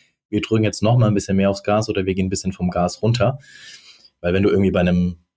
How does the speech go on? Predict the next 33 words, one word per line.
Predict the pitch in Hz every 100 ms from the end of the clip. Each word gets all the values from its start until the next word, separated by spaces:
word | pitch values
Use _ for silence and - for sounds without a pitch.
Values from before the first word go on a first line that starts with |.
| _ _ _ _ _ -
Stundenpacing | - 104 120 107 107 98 - 98
von | 95 87 - _
deutlich | 98 110 104
über | 95 92
zehntausend | 95 92 95 113 117
bist | - 120 - - _ -
pro | 92
Stunde, | - 101 95 110 120 -
dann | 87 90 90 -
brauchst | 98 87 -
du | 104
wirklich | 92 92 90
eine | 87
ganz | - 92 101 -
engmaschige | 92 101 82 82 87 80
Kontrolle. | - 87 - 98 135 139 - - - - - - _
Und | 101
das | 127 127
einzurichten | 127 139 127 127 127 113
für | 104
nächstes | 117 120 117
Jahr, | 113 117 113 -
ähm, | 87 90 87 - -
äh, | 90 87 85 -
das | 90 -
macht, | 90 -
glaub | 90
ich, | 85
Sinn. | 98 113
Das | 87 -
würde | 90
ich | 78
auf, | 85